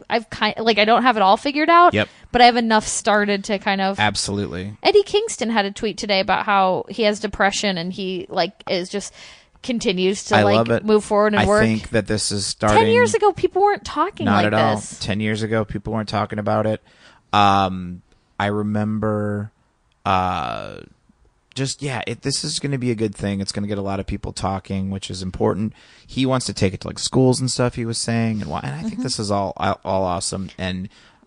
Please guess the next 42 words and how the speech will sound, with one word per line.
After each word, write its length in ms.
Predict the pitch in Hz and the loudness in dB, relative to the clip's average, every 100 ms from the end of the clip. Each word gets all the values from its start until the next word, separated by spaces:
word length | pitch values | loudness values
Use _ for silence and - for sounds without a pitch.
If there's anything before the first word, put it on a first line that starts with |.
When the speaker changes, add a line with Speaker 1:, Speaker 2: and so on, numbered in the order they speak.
| - | -2
Speaker 2:
um, 420 | 95 92 92 87 | 2 2 -2 -6
Speaker 1:
Yeah, 100 | 220 | -6
I 40 | 240 | -4
think 180 | 302 | -2
the 80 | 233 | -2
earlier 420 | - 214 226 220 | 0 0 2 0
we 100 | 214 214 | -2 -4
can 140 | 214 | -6
get 260 | 208 - _ _ - | -4 -4 _ _ -10
kids 240 | 208 208 | -10 -10
talking 300 | - 196 220 | -8 -6 -4
about 180 | 208 202 | -4 -4
their 100 | 196 | -10
feelings, 640 | - 202 208 208 208 - | -10 -6 -2 -2 -4 -8
the 120 | - | -8
better 280 | 196 202 208 | -2 2 2
Speaker 2:
I 40 | 226 | 2
Speaker 1:
it'll 140 | 208 208 | 2 0
Speaker 2:
think 40 | |
Speaker 1:
be 80 | 196 | 2
Speaker 2:
so. 180 | - 139 | 4 4
Speaker 1:
later. 260 | 214 214 | 4 2
'Cause 140 | 208 - | -2 0
I 60 | 370 | 2
think 220 | 554 523 | 2 -2
just 220 | 311 - | -2 -2
about 200 | 262 208 | 2 4
everyone 420 | 202 233 226 208 196 | 4 2 2 2 2
goes 240 | 185 190 | 0 0
through, 260 | - 190 190 | -6 -4 -2
like, 300 | 170 185 - - _ _ - | -2 -4 -10 -20 _ _ -10
a 80 | 202 | -6
period 380 | - 226 226 214 | -2 0 2 0
of 100 | 214 | -2
trauma 440 | - 196 196 196 | -2 0 2 2
when 140 | 196 | 2
they're 180 | 196 185 | 0 0
about 540 | 190 180 175 180 190 - _ _ _ _ | 0 0 2 4 4 0 _ _ _ _
eighteen 420 | 208 196 - 202 190 | -6 -4 -4 -4 -4
or 80 | |
nineteen. 600 | 180 156 180 196 202 185 101 | -2 -4 -6 -6 -6 -4 0
Speaker 2:
Yeah. 240 | 101 101 | 0 -2